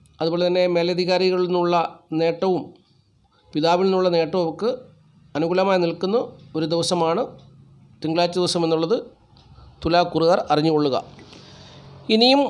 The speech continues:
വൃശ്ചികക്കൂറാണ്. വൃശ്ചികക്കൂറിൽപ്പെട്ട വിശാഖം, കാല, അനിഴം, കേട്ട നാളുകാരെ സംബന്ധിച്ച് സുഖം, സ്വസ്ഥത, ദേഹനന്മ അനുകൂലമായ ഒരു ദിവസമല്ല. കുടുംബസുഖവും ധനപരമായ നേട്ടവും ദാമ്പത്യ ജീവിത വിജയവും ഒക്കെ പ്രതീക്ഷിക്കാമെങ്കിലും തടസ്സപ്പെട്ടു പോകുന്നു പല കാര്യങ്ങളും.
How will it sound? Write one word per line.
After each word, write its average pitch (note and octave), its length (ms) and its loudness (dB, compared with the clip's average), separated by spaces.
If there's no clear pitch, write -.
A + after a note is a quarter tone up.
വൃശ്ചികക്കൂറാണ്. A3+ 720 4
വൃശ്ചികക്കൂറിൽപ്പെട്ട C4 720 2
വിശാഖം, A#3+ 400 4
കാല, G#3+ 140 6
അനിഴം, G3 320 4
കേട്ട F#3+ 180 4
നാളുകാരെ F#3+ 420 4
സംബന്ധിച്ച് F3+ 380 0
സുഖം, G#3+ 280 2
സ്വസ്ഥത, G#3+ 360 2
ദേഹനന്മ F#3+ 360 4
അനുകൂലമായ F#3 460 4
ഒരു E3 120 -2
ദിവസമല്ല. D#3+ 420 2
കുടുംബസുഖവും G#3+ 640 2
ധനപരമായ F#3+ 420 2
നേട്ടവും F#3 540 2
ദാമ്പത്യ F3 480 2
ജീവിത F#3 300 0
വിജയവും E3+ 360 0
ഒക്കെ D#3+ 220 -2
പ്രതീക്ഷിക്കാമെങ്കിലും D#3+ 1000 0
തടസ്സപ്പെട്ടു G3 580 -2
പോകുന്നു E3 380 0
പല D3+ 100 2
കാര്യങ്ങളും. D#3 440 2